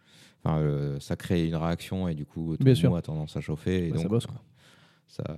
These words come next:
Speaker 1: ça a tendance à accentuer en plus la chaleur, quoi. Donc,
Speaker 2: Mm.
Speaker 1: euh,
Speaker 2: Après, j'ai touché, mon, mon fût semble à, à main, à la main,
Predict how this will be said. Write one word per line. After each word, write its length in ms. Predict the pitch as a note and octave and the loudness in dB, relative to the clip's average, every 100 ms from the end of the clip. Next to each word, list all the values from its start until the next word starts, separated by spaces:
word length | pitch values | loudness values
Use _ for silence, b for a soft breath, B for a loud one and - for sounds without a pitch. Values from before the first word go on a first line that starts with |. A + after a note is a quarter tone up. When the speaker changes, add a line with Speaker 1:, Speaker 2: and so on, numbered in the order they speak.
| - | -10
Speaker 1:
ça 140 | - | -4
a 60 | D2 | -4
tendance 340 | D#2 D#2 E2 | -2 -2 -2
à 340 | E2+ D#2 D2+ D#2 | 0 2 4 2
accentuer 420 | D#2 - E2+ - | 2 0 -2 0
en 60 | E2 | 0
plus 220 | - - | -2 -4
la 80 | D#2+ | -4
chaleur, 360 | - - - | -4 -4 -4
quoi. 100 | - - - | -6 -6 4
Donc, 100 | C3+ | 6
Speaker 2:
Mm. 140 | B2+ | 6
Speaker 1:
euh, 40 | B2+ - - - B B B B B B - | 4 -2 -14 -18 B B B B B B 2
Speaker 2:
Après, 160 | B2 E3 | 6 8
j'ai 80 | E3+ | 8
touché, 280 | D#3+ - | 4 4
mon, 200 | F#3+ E3 | 2 4
mon 380 | C#3 C3 B2 A#2+ | 2 2 0 0
fût 180 | A#2+ E3+ | -2 -6
semble 280 | - C3 A#2+ - _ _ _ _ _ _ _ _ | -2 0 0 -4 _ _ _ _ _ _ _ _
à, 200 | F2 G2 | -4 0
à 60 | G#2+ | 0
main, 140 | A#2 | 2
à 80 | A2+ | 6
la 100 | G#2+ | 6
main, 240 | A2+ B2+ | 8 6